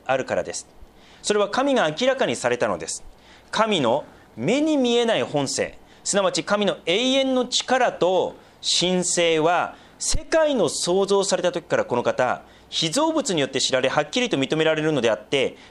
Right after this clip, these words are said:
彼らに弁解の余地はないのです。というのは、彼らは神を知っていながら、その神を神として崇めず、感謝もせず、かえってその思いは虚しくなり、その無知な心は暗くなったからです。彼らは自分では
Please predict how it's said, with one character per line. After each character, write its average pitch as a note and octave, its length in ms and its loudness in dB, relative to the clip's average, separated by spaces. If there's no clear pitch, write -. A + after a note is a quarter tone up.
彼 B3+ 180 2
ら A#3+ 60 2
に D#3 80 2
弁 A3 300 -2
解 B3+ 160 2
の B3 80 0
余 B3 120 -2
地 - 80 -6
は A2 120 2
な B2 120 0
い B2 60 0
の F#2 80 -4
で D#2 80 -12
す。 - 160 -16
と D#3+ 120 -2
い D#3+ 80 2
う C#3+ 40 0
の A2+ 80 0
は、 C3+ 120 4
彼 D3+ 200 0
ら B2 100 2
は B2 120 0
神 G3 340 -2
を A2+ 80 0
知 - 140 -6
っ C3+ 40 -10
て - 180 -6
い E3+ 60 0
な E3+ 100 2
が D3+ 80 2
ら、 A#2+ 80 2
そ - 120 -6
の C#3 100 0
神 F#3 300 0
を C3 80 2
神 A3 300 -2
と F3 100 -2
し - 80 -4
て A2+ 80 2
崇 G#2+ 180 2
め B2+ 100 0
ず、 C3 280 0
感 D4+ 260 2
謝 G3+ 140 0
も C3+ 100 -2
せ A#2 120 -4
ず、 C#3+ 220 0
か F3+ 180 0
え D#3 60 2
っ - 80 -4
て A#2+ 140 -2
そ B2 140 -2
の B2 80 0
思 B2 240 0
い G2+ 80 -4
は B2 220 0
虚 C#3+ 500 0
し - 140 -2
く A2 140 -4
な G2+ 120 0
り、 G#2 140 -12
そ - 120 -2
の G#3 80 0
無 A3 200 0
知 D4+ 120 -2
な A#3 100 2
心 F#3+ 300 0
は F3+ 100 0
暗 F#3+ 280 0
く G#3+ 100 -4
な G#3+ 100 2
っ G#3 60 -10
た - 80 -2
か - 100 0
ら F2+ 80 2
で - 80 -12
す。 - 180 -8
彼 F#3+ 160 0
ら G3 80 2
は D3 100 0
自 C#3+ 140 -2
分 F#3+ 240 -2
で F3 100 0
は C#3+ 340 0